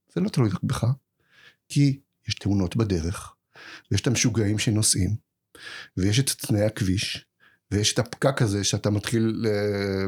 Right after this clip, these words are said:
לנסוע בתוכו. סביבה. זאת הסביבה. אתה יכול להתעלם ממנה, אתה יכול להגיד, "זה לא מעניין אותי", אבל אתה לא באמת שולט באירוע הזה. עכשיו תגיד לי, "אוקיי,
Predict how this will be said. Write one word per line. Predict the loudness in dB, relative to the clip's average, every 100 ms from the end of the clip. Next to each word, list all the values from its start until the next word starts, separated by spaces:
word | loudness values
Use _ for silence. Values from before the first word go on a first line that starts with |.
| -2
לנסוע | -2 0 0 0 0 0
בתוכו. | -2 -4 -4 -4 -6 _ _ _ _ -6
סביבה. | 0 0 0 -2 -10 _ _ _ _ _ _ 2
זאת | 2 4
הסביבה. | 2 2 0 0 -4 _ _ -12
אתה | -2 0 0
יכול | 2 2
להתעלם | 2 0 0 0
ממנה, | 0 0 0
אתה | 0
יכול | 0 2
להגיד, | 2 0
"זה | 0
לא | 0
מעניין | 2 2 0
אותי", | 0 0
אבל | 0 2
אתה | 0
לא | 0 2
באמת | 2 0
שולט | 0 -2 0
באירוע | 0 0 0 0 0
הזה. | -2 -6 -12 -20 -20 -20 _ _
עכשיו | -4 -4
תגיד | -4 -4 -2
לי, | -2
"אוקיי, | -4